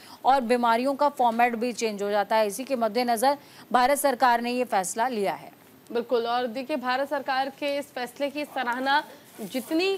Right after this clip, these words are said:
Speaker 2: की जाए उतना कम है, क्योंकि इस योजना के जरिए, इस स्कीम के जरिए वो बुजुर्ग जिनके पास शायद अपने अंतिम समय में अपना इलाज कराने का पैसा ना हो, परिवार का साथ छूट भी जाए,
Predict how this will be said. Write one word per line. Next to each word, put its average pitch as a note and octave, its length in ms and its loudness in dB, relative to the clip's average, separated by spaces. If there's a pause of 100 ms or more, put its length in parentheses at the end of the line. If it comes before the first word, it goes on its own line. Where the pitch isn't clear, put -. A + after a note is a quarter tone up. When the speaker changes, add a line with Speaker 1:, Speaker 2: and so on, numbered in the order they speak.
Speaker 2:
की D4 140 0
जाए B3+ 300 2 (280)
उतना D4+ 340 -2 (120)
कम D4 160 2
है, C4+ 240 -2 (260)
क्योंकि D#4+ 280 -2
इस - 360 -4 (300)
योजना A#3+ 640 0
के D4+ 140 -4
जरिए, G#3+ 360 -6
इस - 200 -8
स्कीम F4 540 -2
के A#3+ 180 -2
जरिए G3 440 0 (340)
वो A#3+ 280 2
बुजुर्ग D4 540 -4
जिनके C4+ 280 -6
पास C#4+ 500 -2
शायद D4+ 500 0
अपने D4+ 400 -4
अंतिम C#4 460 -6
समय C#4 320 -4
में D4+ 180 -4
अपना C4+ 420 -6
इलाज A#3+ 320 -2
कराने A#3+ 340 -6
का C#4 120 -4
पैसा A#3+ 380 -4
ना G#3 120 -4
हो, A3 180 -6
परिवार G#3+ 520 -4
का A#3 60 -8
साथ G#3 200 -6
छूट E4 360 -6
भी A3+ 180 -4
जाए, G3 280 -4